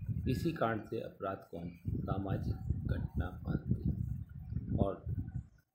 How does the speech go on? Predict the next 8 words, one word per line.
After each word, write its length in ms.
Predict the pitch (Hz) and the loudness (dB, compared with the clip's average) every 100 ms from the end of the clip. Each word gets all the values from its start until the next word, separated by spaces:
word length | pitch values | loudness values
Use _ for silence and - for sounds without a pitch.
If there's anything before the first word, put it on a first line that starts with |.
| _ _ _ _ _ - | _ _ _ _ _ -8
समाजशास्त्री 960 | - - - 113 120 - 113 101 - 101 | -6 0 6 8 8 6 2 0 -2 -6
दुर्खीम 600 | 82 95 - - 135 117 | -4 -6 -4 0 2 2
ने 100 | 92 | -2
तो 300 | - - - _ _ _ _ - - - - - - - - - | -4 -10 -10 _ _ _ _ -8 -4 -4 -4 -12 -18 -20 -20 -2
आत्महत्या 680 | 110 120 - 98 - - 131 | 4 4 4 -6 -6 4 6
को 220 | 127 104 | 6 4
भी 240 | 85 - - - - - - - - - - - - - - _ - - - - - _ - | 0 -2 0 -2 0 -4 -4 -2 -2 0 -2 -6 -10 -14 -20 _ -6 -4 -4 -6 -18 _ -4
व्यक्तिगत 720 | 107 110 - 156 151 151 - | 0 0 0 0 4 2 2